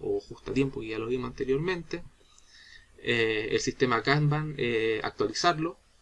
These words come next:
y el T P M, que bueno, aquí en software no se usa mucho, pero en el fondo habla de, de operaciones con cero errores, costos al mínimo, pero sí se usa, sí se reconoce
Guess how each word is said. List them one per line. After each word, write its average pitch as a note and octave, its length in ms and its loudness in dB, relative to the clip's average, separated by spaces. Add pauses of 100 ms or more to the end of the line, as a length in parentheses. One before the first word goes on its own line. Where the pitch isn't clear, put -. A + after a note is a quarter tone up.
(380)
y D3 100 6
el C3+ 120 6
T D3 180 6
P C#3+ 160 10
M, D#3+ 180 0
que C#3 300 8
bueno, C#3 220 4
aquí B2 160 2
en C#3+ 100 0
software D3 260 0
no C#3+ 80 -2
se D3 140 2
usa C#3+ 340 2
mucho, D#3 480 0
pero B2+ 140 -2
en A2+ 60 -4
el - 40 -12
fondo C3+ 460 -2 (640)
habla C3+ 320 4
de, C3+ 800 10 (340)
de - 80 0
operaciones A#2+ 440 2
con A#2 200 -6
cero B2 300 2
errores, C3+ 680 6
costos A#2 300 -4
al A2 220 0
mínimo, D3 840 2 (180)
pero - 160 0
sí C3 160 0
se C3+ 140 6
usa, B2 1000 2
sí C3 160 0
se - 120 2
reconoce B2+ 580 2